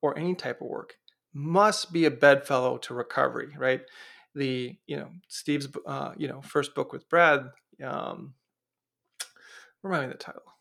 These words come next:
of that. Oh yeah, that one. Yes. Yes.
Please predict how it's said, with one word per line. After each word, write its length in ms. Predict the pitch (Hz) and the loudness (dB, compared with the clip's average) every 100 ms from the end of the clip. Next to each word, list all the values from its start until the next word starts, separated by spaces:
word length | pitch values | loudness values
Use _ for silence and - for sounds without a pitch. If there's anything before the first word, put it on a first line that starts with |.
| _ _ | _ _
of 120 | - | -16
that. 180 | - - - _ _ _ _ _ _ _ _ - | -14 -14 -16 _ _ _ _ _ _ _ _ 0
Oh 200 | 339 349 | 2 4
yeah, 340 | 311 359 330 | 2 2 2
that 220 | 294 294 262 | 2 0 -2
one. 440 | 254 196 135 - - | -2 -2 -2 -6 -8
Yes. 520 | 302 330 277 190 - - - - - | 2 4 4 0 -8 -16 -14 -14 0
Yes. 460 | 233 240 185 - | 10 12 12 8